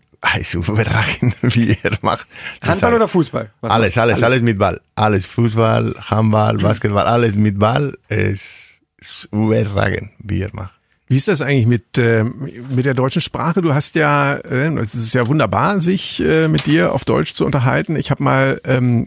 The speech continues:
Speaker 3: so einen Text ausgedruckt. Mal gucken, ob du auch die größten Klippen überwinden
Speaker 1: <laughs>
Speaker 3: kannst. Wär mal ein Satz für dich.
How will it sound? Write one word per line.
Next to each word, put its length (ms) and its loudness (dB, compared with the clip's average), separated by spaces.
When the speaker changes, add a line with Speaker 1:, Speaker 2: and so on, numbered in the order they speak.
Speaker 3:
so 100 2
einen 140 0
Text 420 -2
ausgedruckt. 880 -2
Mal 140 -4
gucken, 260 -6
ob 160 -4
du 140 0
auch 180 -4
die 180 -8
größten 440 0
Klippen 480 0
überwinden 580 0
Speaker 1:
<laughs> 240 2
Speaker 3:
kannst. 460 2
Wär 180 0
mal 380 0
ein 480 -2
Satz 380 -2
für 180 -4
dich. 420 -2